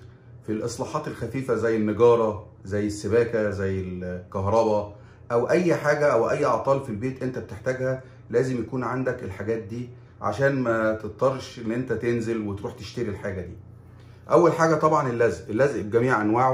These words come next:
أو بكر اللزق، بكر اللزق الأزرق ده ميزته إن هو قوي وبتقدر تستخدمه في حاجات كتير جدًا أثناء استخداماتك. اللزق العادي، البكر اللزق العادي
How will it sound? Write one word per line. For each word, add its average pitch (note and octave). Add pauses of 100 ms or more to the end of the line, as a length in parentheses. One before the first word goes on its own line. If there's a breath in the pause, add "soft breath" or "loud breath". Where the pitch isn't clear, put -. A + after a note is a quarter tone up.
(120)
أو G#2
بكر A#2
اللزق، G#2
بكر G#2+
اللزق G#2+
الأزرق A#2 (520 loud breath)
ده B2
ميزته C#3+
إن A#2+
هو B2+
قوي D3 (360)
وبتقدر C#3
تستخدمه B2
في -
حاجات B2+
كتير -
جدًا A#2+
أثناء A2+
استخداماتك. F#2 (1200)
اللزق F3+
العادي، C3+
البكر A2+
اللزق A2
العادي A2+